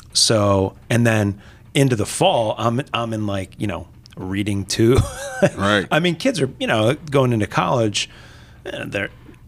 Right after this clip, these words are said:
Speaker 1: just advanced, and y-, most kids aren't taking that. So I was basically learning how to write and read and do s-, kind of basic math
Speaker 2: Yep.
Speaker 1: in Act one oh one. But
Speaker 2: Yep.
Speaker 1: that's, that is such a great opportunity for, you know, maybe kids like us, you and
Speaker 2: Mm-hmm.
Speaker 1: I, to
Speaker 2: Mm-hmm.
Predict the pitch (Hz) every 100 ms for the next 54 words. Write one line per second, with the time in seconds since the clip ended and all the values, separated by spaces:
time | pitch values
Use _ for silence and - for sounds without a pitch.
0 | - 160 127 - 107 92 120 117 123 -
1 | 101 104 127 80 - 139 131 139 - 127
2 | 104 98 95 95 113 95 92 107 147 226
3 | 95 104 - 101 95 127 139 120 107 92
4 | 90 113 123 - 95 107 120 107 101 98
5 | - - - - 151 95 - 127 123 92
6 | 98 120 123 92 - - - 92 147 135
7 | 110 104 104 101 123 113 87 110 113 -
8 | - - - - 127 151 - - 120 170
9 | 220 - - - 117 - 170 151 104 104
10 | 117 117 117 101 - 113 107 98 98 92
11 | 92 - - - - - 123 107 101 95
12 | - - - - - - - 123 101 90
13 | 113 135 - 143 131 120 110 160 - 107
14 | 107 113 107 98 - 113 104 101 95